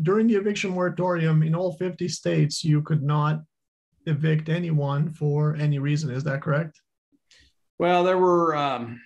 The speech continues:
Speaker 2: limitations on it, but they, it was a pretty wide door. Basically, if you, if you summarized it, a, a tenant just needed to say that they'd been adversely affected by covid.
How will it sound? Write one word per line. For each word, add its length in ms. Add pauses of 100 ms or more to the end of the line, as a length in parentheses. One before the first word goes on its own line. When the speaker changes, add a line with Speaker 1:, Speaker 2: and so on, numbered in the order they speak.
(120)
Speaker 2:
limitations 840
on 200
it, 160
but 140
they, 220
it 400
was 140
a 40
pretty 240
wide 400
door. 600
Basically, 800
if 140
you, 200
if 120
you 80
summarized 640
it, 200 (440)
a, 280
a 20
tenant 360
just 240
needed 300
to 80
say 280
that 180
they'd 200
been 360
adversely 600
affected 500
by 160
covid. 460